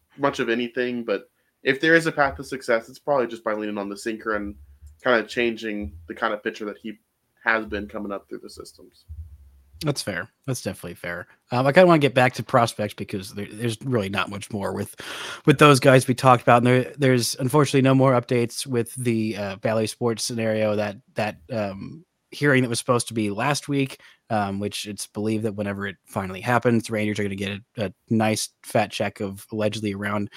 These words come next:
Speaker 2: ninety million dollars, according to the New York Post. That's going to happen on Friday. The meeting is gonna happen on Friday. We'll see if there's actually a resolution then, or if they push it back yet again, uh, which will make me bash my head against a wall very violently. Um,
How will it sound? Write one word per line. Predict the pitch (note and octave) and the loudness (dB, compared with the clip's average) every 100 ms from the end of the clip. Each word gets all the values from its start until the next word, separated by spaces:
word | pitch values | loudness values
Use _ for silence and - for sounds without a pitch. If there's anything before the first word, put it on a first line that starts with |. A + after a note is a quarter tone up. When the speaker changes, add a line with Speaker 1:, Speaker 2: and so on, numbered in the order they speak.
| - _ | -20 _
Speaker 2:
ninety | B2+ C3 | 6 8
million | C3+ C3 B2 | 8 6 6
dollars, | A#2 A#2 A#2 | 4 4 2
according | A#2 A#2+ A2+ | -2 0 0
to | G#2+ | 0
the | A2 | -2
New | G#2+ | -2
York | G#2+ - | -2 -2
Post. | C3 D3 - - | 0 0 -2 -6
That's | G#2+ G#2 - | -4 -4 -4
going | A2 G2 | -6 -6
to | |
happen | G#2 G2+ G2 G2 | -6 -8 -10 -10
on | A2 G2 F#2+ _ _ _ | -10 -12 -14 _ _ _
Friday. | - B2+ B2 B2 A#2 | 2 4 4 2 0
The | B2 | 0
meeting | A2+ D3 C#3 | 2 4 4
is | |
gonna | C3 B2 | 2 0
happen | B2 | 0
on | A#2+ | 0
Friday. | A#2 A2+ | 0 0
We'll | A2 | 0
see | G#2+ - A2 | -2 -4 -4
if | G#2+ | -4
there's | G#2 | -4
actually | G2+ G2+ G#2 G2 | -4 -6 -6 -10
a | |
resolution | F#2+ G2 G#2 A#2 A2 | -8 -8 -6 -4 -2
then, | A2 G#2+ - - - | 0 -2 -6 -10 2
or | D#3 | 4
if | D#3 | 4
they | C#3+ | 2
push | C3 C3+ | -2 -4
it | B2+ A#2 | -4 -2
back | A#2 A2 - _ _ | -2 -2 -8 _ _
yet | A#2 | -2
again, | G2 A#2 A#2+ A#2 B2 | -2 0 2 2 0
uh, | A2 | -6
which | G2 G2+ - | -6 -8 -8
will | |
make | G2+ G2 - | -8 -8 -6
me | G2 G2 _ | -6 -8 _
bash | G#2+ G2 - | -4 -4 -4
my | G#2 | -8
head | F#2 G#2 G2 G2 | -6 -6 -8 -10
against | G#2+ G2+ G2 F#2 | -10 -8 -8 -10
a | |
wall | F#2 G#2+ G#2 G#2 - - _ | -4 -2 -2 -6 -16 -20 _
very | A#2+ D3 D3+ | 4 8 8
violently. | B2 A#2 A2+ A2+ A2 G#2+ A2 - _ | 8 6 4 2 0 -2 -2 -8 _
Um, | C3+ B2 A#2+ A2 G2 | 6 8 8 4 -2